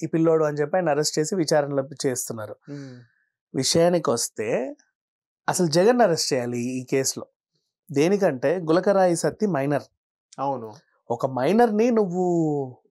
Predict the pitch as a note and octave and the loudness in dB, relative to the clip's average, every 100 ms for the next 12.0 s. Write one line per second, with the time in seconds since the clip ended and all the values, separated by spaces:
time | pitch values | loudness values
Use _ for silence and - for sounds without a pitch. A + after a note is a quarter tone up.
0 | _ C3+ B2 B2 A#2+ B2+ D3+ E3+ G3 G3+ | _ 2 4 2 0 0 2 2 2 0
1 | F#3+ A3 A#3 - D3 - _ _ _ _ | 2 0 -2 -4 -10 -16 _ _ _ _
2 | _ _ _ - - _ E3 D3 C#3+ C#3+ | _ _ _ -10 -10 _ -2 -2 -2 -4
3 | - - - _ _ _ D#3 G3 G3+ G3 | -6 -12 -14 _ _ _ 0 2 0 0
4 | G3 F#3+ D#3+ C#3 - C3 _ _ _ F3 | 0 0 0 -4 -8 -16 _ _ _ -4
5 | F3+ G3+ A#3+ - A3 E3 E3+ G#3+ G#3 F3 | 2 2 2 0 2 4 4 4 4 2
6 | D3+ E3 D#3 - B3+ A3 F#3 E3 C#3+ - | 2 2 0 0 0 0 0 -2 -2 -8
7 | _ _ G3+ D3+ F3 F#3+ F#3+ F#3+ A3+ G#3+ | _ _ -10 -2 2 2 2 2 2 2
8 | E3+ F3+ F#3 F#3 G3 A3+ G3+ F3+ F3 C#3+ | 2 -2 0 0 0 2 2 2 0 0
9 | B2 A#2+ - A3 G3 F3 D#3+ C#3+ G3+ G3 | -2 -4 -4 0 2 4 4 2 0 -2
10 | - - - - C#3 C#3 C3+ C#3 D3 D3 | -2 -4 -6 -20 -18 -18 -20 -4 0 4
11 | D#3 F#3+ C4 A#3 G3 D#3+ D3+ C3 - | 6 6 4 2 0 0 -2 -2 -4